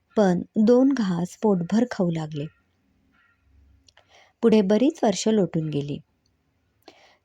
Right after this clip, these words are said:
काही वर्षांनी वयोवृद्ध होऊन हिरा आणि बाबूराव एका पाठोपाठ एक मरण पावले. त्याच दरम्यान सूरज आणि धीरज आता मोठे झालेले.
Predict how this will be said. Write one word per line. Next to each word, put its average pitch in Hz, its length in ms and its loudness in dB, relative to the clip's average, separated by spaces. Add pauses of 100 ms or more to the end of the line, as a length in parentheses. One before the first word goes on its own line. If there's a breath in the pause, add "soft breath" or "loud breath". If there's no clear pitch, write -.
काही 247 360 2
वर्षांनी 190 580 -2 (100)
वयोवृद्ध 190 600 0
होऊन 190 340 -4 (380 soft breath)
हिरा 247 440 2 (120)
आणि 185 360 2
बाबूराव 170 520 -2 (120)
एका 220 280 -2
पाठोपाठ 185 640 -4
एक 185 280 -2 (120)
मरण 175 340 0
पावले. 147 360 -6 (1800 loud breath)
त्याच 262 420 2
दरम्यान 170 540 0
सूरज 196 520 0
आणि 185 220 0
धीरज 180 520 -2 (100)
आता 170 380 -4
मोठे 185 400 -2
झालेले. 151 480 -6